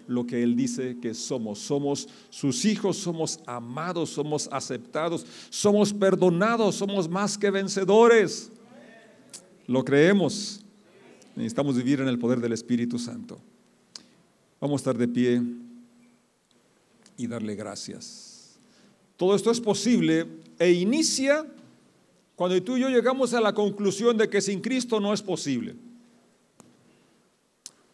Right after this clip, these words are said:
Pablo, resumiendo en Romanos capítulo diez, dice, Esta es la palabra de fe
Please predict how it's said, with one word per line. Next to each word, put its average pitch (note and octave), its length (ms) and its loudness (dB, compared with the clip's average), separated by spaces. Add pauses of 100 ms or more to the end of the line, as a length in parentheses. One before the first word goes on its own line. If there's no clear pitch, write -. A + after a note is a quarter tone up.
(480)
Pablo, A3 320 4
resumiendo G3+ 840 0
en D#3+ 460 -4 (180)
Romanos E3 560 -4
capítulo E3 540 -4
diez, D3 380 -2
dice, C#3+ 280 -6
Esta A3+ 400 0
es B3+ 240 2
la F#3 240 -2
palabra G3 680 0
de D3+ 220 -4
fe G#3+ 500 4